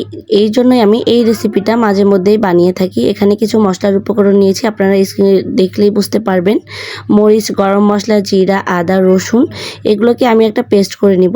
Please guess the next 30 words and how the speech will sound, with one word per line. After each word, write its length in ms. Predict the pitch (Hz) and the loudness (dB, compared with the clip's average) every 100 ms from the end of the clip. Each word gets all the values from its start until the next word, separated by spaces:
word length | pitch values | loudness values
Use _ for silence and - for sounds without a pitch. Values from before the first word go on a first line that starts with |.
| 233 220 | 0 -2
এদিকে 220 | 208 208 196 | -2 -2 0
কড়াই 200 | 180 180 | 0 0
বসে 280 | 202 - 208 | -2 -2 0
দিয়ে 140 | 208 226 214 | 0 0 0
আমি 160 | 190 202 208 | 0 2 0
এখানে 240 | 226 220 190 | 0 0 2
হাফ 160 | 190 202 - | -2 -6 -4
কেজি 240 | 240 233 | -2 0
মাংস 260 | 208 185 - 185 | 0 0 -2 0
নিয়েছি। 280 | 185 180 262 107 - - - - 208 | 0 2 -2 -2 -8 -14 -14 -6 -4
একদম 240 | 226 233 247 247 247 | -4 0 0 0 2
তেল 220 | 240 247 214 | 2 2 2
চর্বি 340 | 226 214 214 226 - | 2 4 2 0 0
ছাড়া 300 | 190 190 208 339 - | 0 0 0 -2 -8
হাফ 160 | - - | -20 -6
কেজি 220 | 233 208 202 | -2 0 0
মাংস, 220 | 180 180 226 302 - - - | 0 0 0 -2 -8 -20 -10
পুরা 320 | - 220 220 247 277 | 0 2 4 2 0
ঠসঠসে 460 | 240 214 - 220 226 | -2 -2 -2 -2 -2
একটা 160 | 202 202 196 | -2 0 0
মাংস, 240 | 190 190 - 254 - - - - - _ | 0 -2 0 0 0 -8 -16 -16 -20 _
কোনো 160 | 240 247 | 0 2
প্রকার 360 | 240 240 233 240 214 | 0 0 0 0 0
এখানে 240 | 202 208 220 208 | 2 2 2 2
চর্বি 340 | 220 208 190 220 | 2 2 2 0
কিংবা 260 | 214 202 208 196 | 0 2 2 0
হাড় 200 | 185 175 185 | 0 2 2
নেই। 120 | 262 539 - - - - | 0 -2 -14 -20 -20 -4
তো 60 | 208 - 202 | -2 0 0
এগুলোকে 300 | 214 214 | 0 0